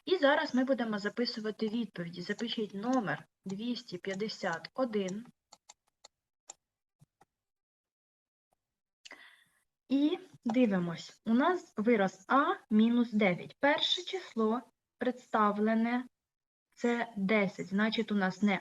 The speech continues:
А мінус дев'ять, а десять мінус дев'ять. Вираз ми не записуємо, а зразу відповідь рахуємо. Десять мінус дев'ять дорівнює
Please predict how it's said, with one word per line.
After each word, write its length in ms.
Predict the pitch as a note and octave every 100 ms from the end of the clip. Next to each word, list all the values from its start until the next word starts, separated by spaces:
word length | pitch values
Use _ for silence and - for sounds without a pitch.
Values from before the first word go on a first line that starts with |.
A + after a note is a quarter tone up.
| -
А 280 | - G#3+ D4+
мінус 380 | A4+ F4+ G#3+ F#3
дев'ять, 400 | F3 D#3+ - D3+ _ _ _ - D3+
а 260 | A#3+ C4 C4 - _ _ - _ _ _ - _
десять 580 | F#3+ A3+ B3+ A#3+ - F3+
мінус 320 | F#3 F3+ F3
дев'ять. 420 | - E3+ E3+ - - - _ A3+
Вираз 420 | C4+ E4 C#4+ -
ми 140 | A#3
не 400 | A3 G#3+ G3 F3+
записуємо, 680 | G3 B3 E4+ F#4 - F#4+ F4+
а 100 | D#4+
зразу 380 | E4 E4 F4 D#4+
відповідь 600 | C#4+ D4 - B3+ C4+ C4
рахуємо. 580 | D4 - C4+ A#3+ G3+ G3
Десять 760 | F#3 A#3 C#4+ D4+ C#4+ C4+ C4
мінус 480 | A#3+ B3+ C4 A3+ G#3
дев'ять 560 | F#3+ G#3+ B3+ D4 D#4 G#3+
дорівнює 580 | G3 A3 A#3 A#3 A3+